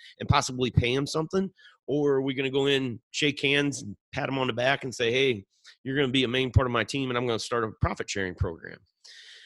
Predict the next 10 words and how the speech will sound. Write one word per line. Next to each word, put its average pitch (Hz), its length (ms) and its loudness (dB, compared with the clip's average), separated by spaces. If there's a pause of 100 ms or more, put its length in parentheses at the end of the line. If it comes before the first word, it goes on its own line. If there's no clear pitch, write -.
(100)
So 160 460 0
ultimately, 123 920 2 (1300)
we, 143 460 2
you 151 120 2
know, 110 400 0
they're 147 140 4
blue 135 260 4
collar 131 340 4
workers, 107 460 -2
right? 98 300 -2